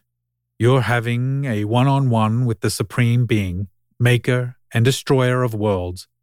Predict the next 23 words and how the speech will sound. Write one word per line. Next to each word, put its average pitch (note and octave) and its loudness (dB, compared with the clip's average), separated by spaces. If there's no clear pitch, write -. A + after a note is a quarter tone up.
lord C3+ 4
of A#2 -4
all C3 0
that A#2+ -2
is C3 0
and B2 2
will B2 0
ever A#2+ 0
be, G2 -4
owner D#3 4
of C#3 0
the B2 2
holy C#3+ 2
uppercase B2 -2
initial B2 0
caps. - -6
And A#2 2
that A#2+ 4
is A2+ 0
the B2+ 0
question A2+ -2
you're A2 0
asking. F#2 -6